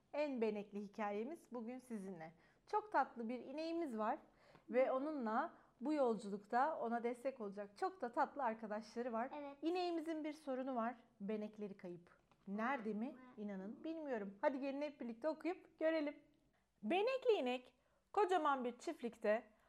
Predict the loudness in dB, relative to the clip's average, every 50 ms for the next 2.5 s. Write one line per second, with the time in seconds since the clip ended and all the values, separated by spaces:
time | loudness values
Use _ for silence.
0 | _ _ _ 8 12 12 12 12 10 6 4 2 4 4 6 6 6 4 2 0
1 | 0 0 2 2 2 2 2 0 0 0 -2 -4 -4 -4 -4 -2 -2 -2 -4 -6
2 | -4 -2 0 0 0 -2 -4 -8 -12